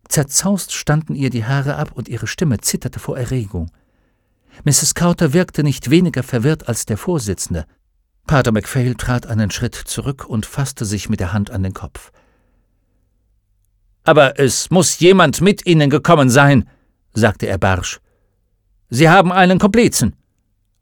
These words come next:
„Wo versteckt er sich? Heraus mit der Sprache!“ „Ich habe keinen Komplizen“, erwiderte sie wütend. „Wenn es bei euch einen unsichtbaren Attentäter gibt, kann das nur der Teufel sein.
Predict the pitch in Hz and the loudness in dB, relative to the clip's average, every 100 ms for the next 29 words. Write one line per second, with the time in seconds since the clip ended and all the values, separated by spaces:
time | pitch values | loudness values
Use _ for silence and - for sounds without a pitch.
0 | _ _ - 214 - 165 - - - 98 | _ _ 6 6 6 0 0 -2 0 -2
1 | 104 - 180 185 165 151 127 - 107 98 | 0 4 6 6 4 2 0 2 0 0
2 | 85 _ _ _ _ - 175 - - - | -6 _ _ _ _ -2 -2 -2 -14 -2
3 | 160 156 156 - 151 151 160 127 156 135 | 0 2 2 0 2 4 4 2 0 0
4 | - 156 156 - - 113 - _ _ _ | -2 -2 -4 -4 0 0 0 _ _ _
5 | _ - 110 113 110 101 104 101 92 107 | _ -2 0 0 -2 -2 -2 -2 -2 -2
6 | 117 - - _ _ _ _ _ _ _ | -2 -6 -10 _ _ _ _ _ _ _
7 | - 190 175 - 185 175 190 170 - 165 | 2 4 4 4 4 6 6 6 4 4
8 | 160 165 202 190 156 - 165 156 175 180 | 6 4 4 4 4 2 2 2 0 -2
9 | 185 127 135 117 117 131 113 - _ _ | 0 0 2 2 2 0 -4 -8 _ _
10 | _ _ _ _ - 214 180 - 190 170 | _ _ _ _ 0 4 4 6 6 6
11 | - 214 - 139 127 113 | 4 2 4 4 4 4